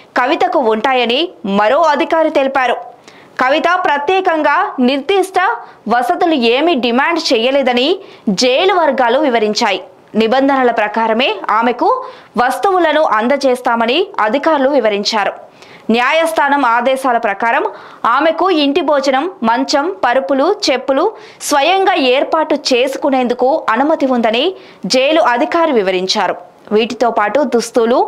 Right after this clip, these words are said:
పుస్తకాలు, పెన్ను, పేపర్లు, నగలు, మందులు, బంగారు ఆభరణాలు ధరించేందుకు కూడా అనుమతి ఉంది. అయినప్పటికీ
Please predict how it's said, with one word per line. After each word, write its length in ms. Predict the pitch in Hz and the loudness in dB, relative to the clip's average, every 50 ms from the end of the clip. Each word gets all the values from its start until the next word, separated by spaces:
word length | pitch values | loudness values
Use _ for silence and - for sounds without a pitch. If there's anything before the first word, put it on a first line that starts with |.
| - - - - - - | -4 -8 -18 -10 -4 -2
పుస్తకాలు, 600 | 269 254 254 - 392 330 339 302 277 254 240 262 349 381 - - | -2 0 0 0 -2 0 0 0 0 2 2 2 0 0 0 0
పెన్ను, 320 | 254 226 240 240 240 254 302 427 440 - 269 | 0 2 2 2 2 2 2 0 -2 0 0
పేపర్లు, 500 | 240 247 262 - 294 262 247 240 247 320 370 330 262 226 | 0 0 0 0 0 0 2 2 2 2 0 0 0 0
నగలు, 360 | 214 214 214 262 247 247 294 427 480 - - - - - 226 | 0 2 2 2 2 2 2 0 -2 -4 -10 -12 -4 -2 0
మందులు, 400 | 233 247 285 320 349 311 285 311 427 466 466 - 196 180 | 0 2 2 2 2 2 2 2 0 0 -2 -4 -4 -2
బంగారు 420 | 226 226 254 302 330 370 349 339 269 226 220 | 0 0 2 2 2 2 2 2 2 2 2
ఆభరణాలు 520 | 240 254 311 311 302 285 277 254 247 247 285 302 233 | 2 2 0 0 0 2 0 0 2 0 0 0 0
ధరించేందుకు 600 | 226 208 226 262 277 - 294 277 247 233 233 247 226 240 | 0 0 0 0 -2 0 0 0 0 0 -2 -2 -2 0
కూడా 180 | 226 220 233 262 339 - - 196 | 0 2 2 0 0 0 0 -2
అనుమతి 340 | 196 320 285 285 285 285 277 262 254 | 0 0 -2 -2 -2 0 0 0 0
ఉంది. 180 | 247 240 - - - - - - - - - - - - - - 233 | 0 0 -2 -6 -8 -20 -20 -20 -20 -20 -20 -20 -20 -12 -6 -2 -2
అయినప్పటికీ 600 | 254 285 320 320 320 311 285 247 277 269 285 285 | 0 2 0 0 0 0 0 0 -2 0 0 0